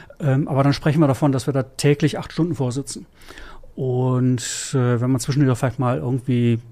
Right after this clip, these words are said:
duschen möchte oder so, kann man den Fernseher ausmachen, dann ist es <laughs> entsprechend weniger. Ähm, und bei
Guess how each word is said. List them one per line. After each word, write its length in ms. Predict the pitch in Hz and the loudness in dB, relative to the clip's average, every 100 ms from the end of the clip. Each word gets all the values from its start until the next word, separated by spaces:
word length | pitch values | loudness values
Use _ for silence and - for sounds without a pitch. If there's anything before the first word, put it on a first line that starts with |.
| - - | -14 -4
duschen 260 | 143 - | -2 0
möchte 260 | 139 127 151 | 0 0 0
oder 180 | 131 123 | 0 2
so, 180 | 127 127 - - - | 0 0 -6 -18 -8
kann 100 | 120 | -4
man 100 | 110 | -2
den 40 | |
Fernseher 300 | 135 127 117 | -2 0 0
ausmachen, 440 | 139 - 160 151 | 0 0 2 2
dann 140 | 131 131 | 2 0
ist 120 | 131 | 0
es 140 | 110 | 0
<laughs> 20 | 135 | 2
entsprechend 460 | 143 - 135 117 | 2 4 2 2
weniger. 340 | 139 139 110 151 - - - - - | 2 2 0 -4 -10 -16 -16 -20 -6
Ähm, 580 | 143 127 127 139 139 - 285 277 127 311 | 0 2 2 0 -2 -6 -10 -12 -12 -10
und 200 | 349 131 | -6 -6
bei 360 | 143 127 123 147 | -2 0 0 0